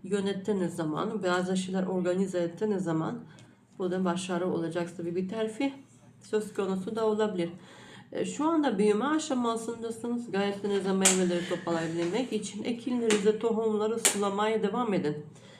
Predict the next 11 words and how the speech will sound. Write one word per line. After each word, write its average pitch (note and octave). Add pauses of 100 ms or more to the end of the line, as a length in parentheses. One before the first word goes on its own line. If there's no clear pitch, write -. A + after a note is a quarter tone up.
(360)
Ekinlere F3
ve F3+
tohumları D#3
sulamaya E3
devam E3+
edin. -
Devam G3+
edin. E3
Özel A3
hayatına E3+
dair. D#3+